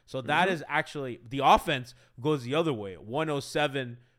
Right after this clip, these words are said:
Speaker 1: uh, almost one oh eight, pretty bad with Jokic off, and one twenty-four <laughs> with Jokic
Speaker 2: I mean, dude, that's the thing. This guy has
Speaker 1: What?
Speaker 2: got fifty,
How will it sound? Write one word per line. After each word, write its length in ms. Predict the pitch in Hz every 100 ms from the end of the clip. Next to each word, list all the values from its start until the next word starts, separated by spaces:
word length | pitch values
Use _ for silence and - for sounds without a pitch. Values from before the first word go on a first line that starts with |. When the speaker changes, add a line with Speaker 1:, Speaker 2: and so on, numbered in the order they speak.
| _ _ _
Speaker 1:
uh, 200 | 117 110
almost 420 | 104 135 131 -
one 140 | 139 135
oh 160 | 117 -
eight, 380 | 123 135 110 _ - 107
pretty 200 | - 135
bad 500 | 98 127 120 110 98
with 180 | 107 -
Jokic 560 | 113 120 117 107 - - _ _ -
off, 500 | 127 107 98 - _ -
and 200 | 110 104
one 200 | 117 117
twenty-four 960 | - - 131 123 113 - - 117 - _ _ _
<laughs> 260 | _ - -
with 160 | - -
Jokic 580 | 143 202 196 143 - - -
Speaker 2:
I 120 | 233
mean, 300 | 269 277 233
dude, 220 | 359 277
that's 220 | 277 285 -
the 160 | 277
thing. 240 | - 339 226
This 160 | 311
guy 340 | - 220 220 233
has 120 | 202 202
Speaker 1:
What? 100 | 311 185
Speaker 2:
got 180 | -
fifty, 260 | - 294 -